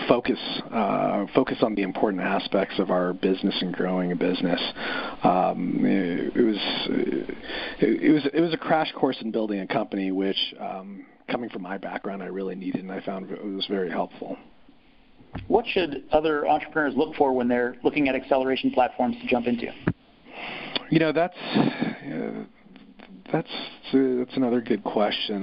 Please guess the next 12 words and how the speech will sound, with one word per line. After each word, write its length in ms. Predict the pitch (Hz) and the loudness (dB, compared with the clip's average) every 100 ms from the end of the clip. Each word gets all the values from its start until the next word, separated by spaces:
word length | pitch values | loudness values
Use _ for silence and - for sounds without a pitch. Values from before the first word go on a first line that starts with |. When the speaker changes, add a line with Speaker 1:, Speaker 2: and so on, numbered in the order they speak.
| 101 | 0
Speaker 1:
You 80 | 131 | 2
know, 80 | 113 | 2
I 100 | 139 | 2
would 140 | 196 - | 0 2
say, 460 | 160 143 139 135 135 - - - - - - - | 2 4 2 2 0 -8 -16 -14 -16 -18 -6 0
um, 680 | 107 101 101 95 - 95 - - | 2 2 0 -2 -6 -10 -16 -8
you 140 | 139 110 | -2 0
know, 120 | 101 - - 254 - | -2 -6 -12 -2 2
first 200 | 139 - | 2 0
and 100 | 110 - | -8 -2
foremost, 720 | 104 113 117 117 117 - - - | 0 2 0 0 -4 -8 -12 -8
um, 640 | - - - - 67 - | -6 -4 -4 -6 -8 -12